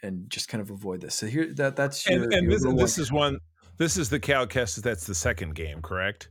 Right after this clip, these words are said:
Speaker 1: Yes,
Speaker 2: So that,
Speaker 1: yes.
Speaker 2: 'cause that, I've
Speaker 1: Uh,
Speaker 2: not watched the, the movie for that one, but I'm okay. Uh,
Speaker 1: Okay.
Speaker 2: if, so please
Speaker 1: And I'm,
Speaker 2: go ahead.
Speaker 1: I'm gonna be pretty vague. I am gonna be pretty vague. So you don't have to skip. I'm gonna basically, I'm gonna allude to some twists.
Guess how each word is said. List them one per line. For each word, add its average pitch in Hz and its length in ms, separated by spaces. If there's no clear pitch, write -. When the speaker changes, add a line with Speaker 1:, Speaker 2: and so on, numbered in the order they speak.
Speaker 1:
Yes, 101 220
Speaker 2:
So - 300
that, 165 220
Speaker 1:
yes. - 80
Speaker 2:
'cause 170 200
that, 170 160
I've 156 160
Speaker 1:
Uh, - 40
Speaker 2:
not 160 240
watched 135 340
the, 117 200
the 120 120
movie 120 260
for 113 120
that 104 140
one, 104 140
but 104 140
I'm 107 180
okay. 87 540
Uh, 87 140
Speaker 1:
Okay. 90 220
Speaker 2:
if, 82 220
so 98 140
please - 160
Speaker 1:
And 233 80
I'm, 247 80
Speaker 2:
go - 60
ahead. - 100
Speaker 1:
I'm 214 80
gonna 294 180
be 277 200
pretty 208 400
vague. 110 500
I 131 120
am 165 200
gonna 180 180
be 165 100
pretty 139 220
vague. 104 220
So 123 120
you 147 100
don't 214 260
have 165 360
to 139 80
skip. - 400
I'm 135 120
gonna 175 320
basically, 160 400
I'm 135 180
gonna 127 240
allude 139 540
to 156 60
some 135 240
twists. - 760